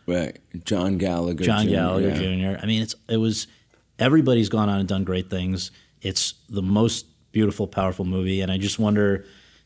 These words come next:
Speaker 2: any insight into what it was like doing it, and also just the,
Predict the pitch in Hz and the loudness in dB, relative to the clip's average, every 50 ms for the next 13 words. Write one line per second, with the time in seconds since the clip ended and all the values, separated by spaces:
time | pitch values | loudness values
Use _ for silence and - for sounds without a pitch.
0 | _ _ _ _ - 104 120 135 139 131 123 117 107 - - _ _ _ _ _ | _ _ _ _ -2 0 2 4 4 4 2 2 0 -4 -8 _ _ _ _ _
1 | _ _ - 110 113 117 113 - - 113 107 107 104 101 98 - 110 104 101 95 | _ _ -2 0 0 0 0 0 0 2 2 2 0 0 -2 -2 0 0 0 0
2 | 95 92 - - - 107 104 98 92 90 87 92 92 92 92 90 - - _ - | -2 -4 -6 -6 -4 -2 -2 0 -2 -2 -4 -6 -6 -6 -6 -6 -8 -2 _ 2
3 | 170 180 180 170 165 - 117 117 123 135 135 - - 135 123 117 113 104 110 113 | 2 4 4 4 2 2 2 0 0 -2 -2 -2 0 2 2 2 2 0 -2 -2
4 | - - - 113 107 104 101 101 | -2 -2 -2 -2 0 0 -2 -4